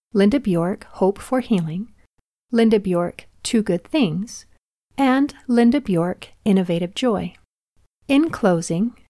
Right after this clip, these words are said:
I'd like to leave you with an inspirational quote by Henry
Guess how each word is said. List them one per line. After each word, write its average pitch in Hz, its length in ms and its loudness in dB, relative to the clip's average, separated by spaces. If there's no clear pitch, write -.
I'd 302 220 -6
like 339 200 0
to 277 120 -2
leave 240 260 4
you 247 100 2
with 214 180 0
an 190 80 -4
inspirational 196 840 0
quote - 500 -6
by 170 140 -4
Henry 269 680 0